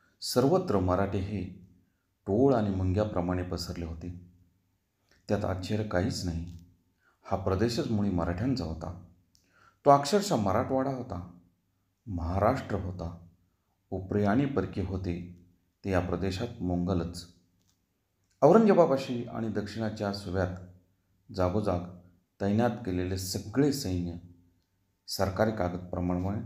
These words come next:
फक्त एक लाख सत्तर हजार होते. एवढ्या सैन्याने समुद्रापर्यंत पसरलेल्या दक्षिणेच्या सुव्याचे रक्षण काय होणार होते, असे भीमसेन सक्षम लिहितो. ते अगदी बरोबर होते.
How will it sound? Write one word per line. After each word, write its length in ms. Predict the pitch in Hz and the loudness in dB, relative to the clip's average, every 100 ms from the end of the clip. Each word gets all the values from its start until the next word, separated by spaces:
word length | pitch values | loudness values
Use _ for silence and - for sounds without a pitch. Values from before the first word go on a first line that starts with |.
| - - _ _ _ _ _ _ _ | -10 -18 _ _ _ _ _ _ _
फक्त 320 | 143 139 - 95 - - | -4 -4 -6 -8 -8 -6
एक 280 | 113 123 123 | 0 0 0
लाख 200 | 95 92 | 0 0
सत्तर 380 | 92 - - 85 | -2 -10 -8 -4
हजार 240 | 87 87 | -4 -4
होते. 440 | 82 82 87 90 - - _ _ _ _ _ _ _ - | -6 -8 -10 -12 -16 -20 _ _ _ _ _ _ _ -2
एवढ्या 300 | 101 95 92 | 0 2 0
सैन्याने 720 | 92 92 101 104 95 - - - _ _ - | 0 0 0 -2 -4 -10 -18 -20 _ _ -14
समुद्रापर्यंत 840 | - - 135 135 117 110 104 107 101 | -4 2 4 6 4 4 0 0 -2
पसरलेल्या 760 | 92 98 92 90 90 87 87 - - _ _ _ _ | -8 -6 -4 -2 -2 -4 -8 -16 -20 _ _ _ _
दक्षिणेच्या 760 | - 87 98 101 107 98 95 92 | -10 -4 -4 0 0 0 -2 -4
सुव्याचे 500 | 92 92 98 98 92 | -4 -4 -4 -2 -4
रक्षण 500 | 87 - 98 95 - | -4 -6 -10 -10 -6
काय 200 | 98 127 | -4 -2
होणार 260 | 87 80 | -2 -2
होते, 440 | 82 80 82 - - _ _ _ _ _ _ _ _ - | -4 -6 -10 -12 -20 _ _ _ _ _ _ _ _ -8
असे 320 | 110 139 127 | -4 0 2
भीमसेन 460 | 113 92 90 92 107 | 2 0 -2 0 -2
सक्षम 480 | 107 107 - 90 87 | -2 -6 -6 -4 -4
लिहितो. 360 | 82 - 90 - - _ _ _ _ _ _ - | -6 -10 -12 -14 -20 _ _ _ _ _ _ -2
ते 40 | |
अगदी 260 | 95 92 101 | 0 0 -2
बरोबर 320 | 92 85 120 | -2 -2 -2
होते. 500 | 90 78 90 92 - | -4 -6 -10 -14 -18